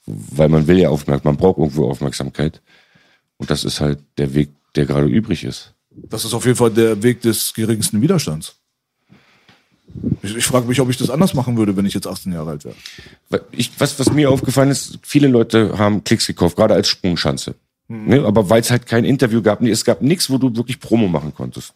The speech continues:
Speaker 2: Ja, ja.
Speaker 1: Und dann gab's die, die haben, die haben das getragen, diese Aufmerksamkeit, und konnten weiter erfolgreich sein. Aber ganz, ganz viele von denen, die Klicks gekauft haben,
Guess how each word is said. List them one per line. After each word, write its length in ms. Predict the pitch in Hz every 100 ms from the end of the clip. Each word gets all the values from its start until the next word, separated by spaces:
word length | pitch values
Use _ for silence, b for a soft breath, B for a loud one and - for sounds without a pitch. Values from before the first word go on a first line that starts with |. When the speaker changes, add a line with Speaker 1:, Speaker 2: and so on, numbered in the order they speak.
| -
Speaker 2:
Ja, 180 | 120 117 110
ja. 160 | 110 107 - _ - B B B B
Speaker 1:
Und 120 | 95
dann 160 | 117 143
gab's 300 | 151 139 -
die, 280 | 123 185 - b b b b b 104
die 80 |
haben, 240 | 117 127 - _ -
die 80 | 190
haben 100 | 113
das 140 | 196
getragen, 520 | - - 92 98 143 135
diese 200 | 127 123
Aufmerksamkeit, 680 | 131 139 123 127 143 175 -
und 300 | - 107 -
konnten 300 | - 117 95
weiter 240 | 87 117 135
erfolgreich 500 | 123 135 131 143 127
sein. 200 | 135 151
Aber 160 | 110
ganz, 420 | - - - 208 -
ganz 220 | 165 156
viele 260 | - 226
von 240 | 139 123 117
denen, 180 | 104 104
die 100 | 90
Klicks 280 | - - -
gekauft 460 | - 95 82 -
haben, 120 | 80